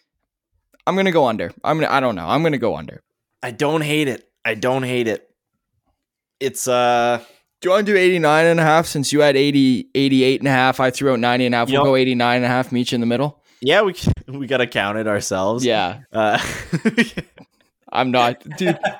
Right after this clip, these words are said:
Speaker 1: I'm not betting th-, this. This is
Speaker 2: No,
Speaker 1: something I,
Speaker 2: this
Speaker 1: I'll
Speaker 2: is
Speaker 1: bet.
Speaker 2: purely for the graphic.
Speaker 1: Yeah, I, I will bet tails.
Speaker 2: Yes.
Speaker 1: I might bet a Gatorade color. We, we might do a pool as
Speaker 2: Yeah.
Speaker 1: friends, but I, I can't see myself actually coming to, to, to bet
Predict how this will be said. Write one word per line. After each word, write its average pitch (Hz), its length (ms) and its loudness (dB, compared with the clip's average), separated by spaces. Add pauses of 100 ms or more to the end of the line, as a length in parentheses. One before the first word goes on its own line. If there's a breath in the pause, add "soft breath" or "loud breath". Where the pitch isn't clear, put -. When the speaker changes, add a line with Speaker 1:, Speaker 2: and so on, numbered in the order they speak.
(160)
Speaker 1:
I'm 185 220 2
not 170 280 2
betting 143 380 0
th-, 120 260 -2
this. - 340 -4
This 254 520 -2
is 156 80 2
Speaker 2:
No, 120 60 4
Speaker 1:
something 160 320 0
I, 135 80 2
Speaker 2:
this - 100 0
Speaker 1:
I'll 143 160 4
Speaker 2:
is 135 60 -8
Speaker 1:
bet. 151 240 2
Speaker 2:
purely 170 320 2
for 151 160 -4
the 131 80 0
graphic. 117 840 0
Speaker 1:
Yeah, 127 320 0
I, 131 220 2
I 127 180 0
will 123 180 0
bet 135 380 0
tails. 135 680 0 (360)
Speaker 2:
Yes. 120 420 0
Speaker 1:
I 120 60 -4
might 127 680 0
bet 127 240 0
a 127 80 -2
Gatorade 117 460 0
color. 120 280 0
We, 127 220 2
we 139 180 0
might 135 220 0
do 135 140 0
a 123 40 0
pool 127 400 -2
as 113 160 -2
Speaker 2:
Yeah. - 60 -14
Speaker 1:
friends, 107 580 -4 (120)
but 127 100 0
I, 120 260 2
I 131 40 0
can't 131 440 -4
see - 140 -4
myself 101 500 -4
actually 104 480 -4
coming 92 360 -6
to, 90 380 -8 (580)
to, - 180 -10
to 120 140 -8
bet 107 400 -4